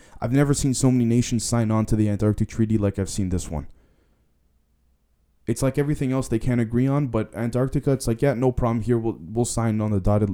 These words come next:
you tell us where to sign, no problem." So, <laughs>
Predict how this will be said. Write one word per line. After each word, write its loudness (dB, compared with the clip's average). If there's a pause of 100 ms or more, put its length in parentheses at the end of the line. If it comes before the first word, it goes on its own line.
you -4
tell 2
us 0
where 0
to 0
sign, -2 (280)
no -2
problem." -6 (880)
So, 2 (340)
<laughs> -